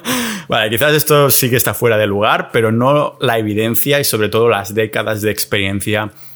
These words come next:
de Pavel entrenando a centenares de, de personas. Así que si el bueno de Pavel me dice que para incrementar la eficiencia de la conexión neuromuscular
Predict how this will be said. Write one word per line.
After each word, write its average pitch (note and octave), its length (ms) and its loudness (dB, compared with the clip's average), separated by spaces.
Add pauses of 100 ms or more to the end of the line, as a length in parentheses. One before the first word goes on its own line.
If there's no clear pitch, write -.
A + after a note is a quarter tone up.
(120)
de G2 200 -2
Pavel G2+ 440 0
entrenando G2 460 -2
a F#2+ 60 0
centenares F#2 600 -2
de, F#2 320 -2
de G2+ 140 -6
personas. G2 560 -6 (120)
Así A#2+ 200 -2
que E3 200 -2
si - 220 2
el B2+ 80 4
bueno E3 220 2
de D#3 100 2
Pavel C#3 300 0
me A2+ 120 0
dice B2+ 280 -2
que A2 80 -8
para G2+ 160 -2
incrementar G#2 440 -2
la C#3 80 0
eficiencia B2 360 -4
de A2 80 -2
la G#2+ 120 -2
conexión B2 500 -4
neuromuscular D3+ 1200 2